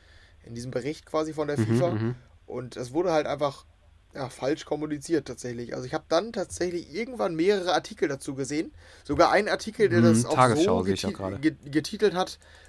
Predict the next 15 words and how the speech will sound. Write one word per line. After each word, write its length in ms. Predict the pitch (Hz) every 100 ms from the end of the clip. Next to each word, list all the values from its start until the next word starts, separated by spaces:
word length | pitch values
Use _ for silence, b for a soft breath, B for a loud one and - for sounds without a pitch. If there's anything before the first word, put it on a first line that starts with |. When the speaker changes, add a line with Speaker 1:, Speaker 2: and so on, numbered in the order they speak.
| -
Speaker 1:
ähm, 440 | 147 147 147 127
mit 320 | 139 165 - - b b -
irgendwie, 600 | 160 170 151 156 160 143 b b b - - -
also 180 | 135 139
der 120 | 156
es 80 | 160
tatsächlich 440 | 160 180 185 180
auch 180 | 147 156
so 220 | 143 185
angegangen 480 | 143 202 202 175 185
ist 140 | 160 165
in 100 | 175
der 120 | 160
Überschrift 540 | 185 208 - 202 -
mit, 300 | 170 170 -